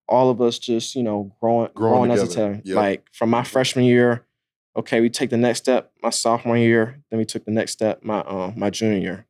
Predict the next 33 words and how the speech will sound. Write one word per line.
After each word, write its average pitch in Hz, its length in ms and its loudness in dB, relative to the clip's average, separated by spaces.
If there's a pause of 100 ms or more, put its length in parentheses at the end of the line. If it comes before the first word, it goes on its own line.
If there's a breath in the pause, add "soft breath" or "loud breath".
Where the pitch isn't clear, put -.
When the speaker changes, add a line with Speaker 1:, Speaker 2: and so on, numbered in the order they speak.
Speaker 1:
But - 260 -4
that 117 100 2
was 143 180 2
a, 107 160 0 (420)
that 160 80 4
was 180 100 4
a 131 80 2
great 123 260 2
team 110 360 -2 (120)
Speaker 2:
No, 127 200 2
Speaker 1:
to, - 80 -6
Speaker 2:
for - 80 -12
Speaker 1:
to - 80 -2
be 123 140 0
Speaker 2:
sure. 120 100 4
Speaker 1:
on. 113 260 0
Like, 113 160 0
we 135 80 6
had 127 80 4
a, 120 240 2
a 113 60 -2
team 135 340 2
full 123 220 4
of 117 200 2 (280)
Speaker 2:
What'd 135 160 -2
y'all 147 80 2
Speaker 1:
full 127 80 6
of 131 80 2
Speaker 2:
lose 127 80 -12
to 127 80 -4
your 113 120 -2
sophomore 101 360 -6
year 90 200 -10